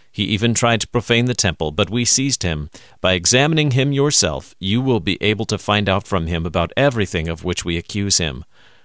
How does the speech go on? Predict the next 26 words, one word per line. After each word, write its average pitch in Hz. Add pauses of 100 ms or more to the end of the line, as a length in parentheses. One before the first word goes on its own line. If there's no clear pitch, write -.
(120)
The -
Jews 90
also 95
joined 92
in 85
the 85
charge, 90
affirming 120
that 92
all 143
these 120
things 104
were 95
so. 78 (460)
And 78
when 87
the 82
governor 95
had 78
nodded 95
to 85
him 76
to 78
speak, -
Paul 82
replied, 87